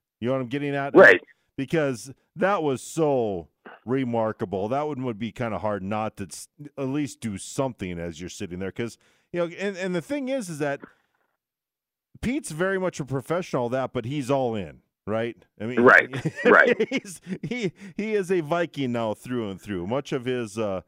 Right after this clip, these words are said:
Speaker 1: much of his income over the years has been paid through by whether it be Red McCombs or the, uh, Wilfs. Uh, he, he owes a little bit, so he wears that logo proudly.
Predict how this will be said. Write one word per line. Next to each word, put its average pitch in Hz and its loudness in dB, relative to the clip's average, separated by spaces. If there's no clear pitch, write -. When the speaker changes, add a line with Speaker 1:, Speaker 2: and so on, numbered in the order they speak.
Speaker 1:
much 143 -2
of 123 -6
his 123 -4
income 123 -4
over 101 -2
the 95 -6
years 101 -6
has 92 -14
been 95 -6
paid 104 -6
through 92 -8
by 90 -6
whether 95 -4
it 80 -10
be 92 -6
Red 123 -2
McCombs 117 -4
or 101 -2
the, 87 -6
uh, 85 -4
Wilfs. 107 -4
Uh, 98 -10
he, 135 -12
he 175 -4
owes 143 2
a 117 -4
little 110 -2
bit, 101 -4
so 110 -4
he 120 -4
wears 139 -4
that 107 -4
logo 101 -4
proudly. 76 -10